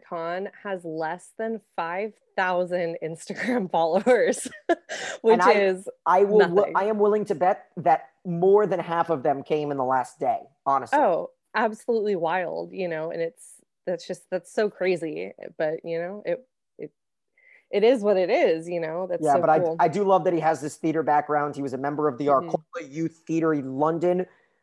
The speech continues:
Speaker 2: from twenty twelve to twenty fifteen, then kind of broke into the, uh, the industry a little bit in T Vs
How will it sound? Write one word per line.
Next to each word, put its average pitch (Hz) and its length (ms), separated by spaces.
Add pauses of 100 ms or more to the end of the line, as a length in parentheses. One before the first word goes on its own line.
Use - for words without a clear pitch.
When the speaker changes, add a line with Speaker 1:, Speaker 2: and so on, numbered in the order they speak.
(200)
Speaker 2:
from 151 200
twenty 165 260
twelve 165 360
to 165 100
twenty 160 300
fifteen, 185 800 (320)
then 151 240
kind 151 180
of 135 80
broke 147 280
into 156 260
the, 139 260
uh, 127 200 (340)
the 156 180
industry 160 440
a 156 60
little 151 180
bit 151 200
in 143 60
T 151 220
Vs 143 400